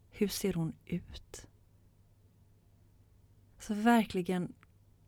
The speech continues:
ta dig tiden efter det här avsnittet att gå in i henne. Kanske sätta dig i en meditation eller dra en dans innan för att skaka av energin för att landa ner i kroppen,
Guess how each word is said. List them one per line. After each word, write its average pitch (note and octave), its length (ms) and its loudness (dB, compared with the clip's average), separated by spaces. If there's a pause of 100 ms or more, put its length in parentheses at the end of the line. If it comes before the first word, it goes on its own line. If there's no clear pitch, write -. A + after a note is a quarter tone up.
(120)
ta B3+ 340 4
dig C#4+ 140 4
tiden F3 460 0
efter E3+ 260 -4
det E3 60 0
här D#3 120 0
avsnittet D3+ 500 -4
att E3+ 120 -6
gå - 200 -4 (180)
in C4 380 6
i E3+ 180 2
henne. F3+ 420 -2 (1600)
Kanske F3+ 220 -2
sätta F3 320 -2
dig E3+ 80 4
i E3+ 40 2
en E3 80 2
meditation E3+ 920 0
eller D#3 380 -2
dra F#3+ 360 0
en F#3 100 2
dans F#3+ 340 2
innan E3 220 0
för D#3+ 100 -6
att - 80 -8
skaka - 340 -2
av F3+ 260 2
energin E3+ 360 0
för E3+ 120 -2
att E3 60 2
landa D#3 260 0
ner E3 200 0
i D#3+ 60 0
kroppen, - 600 -6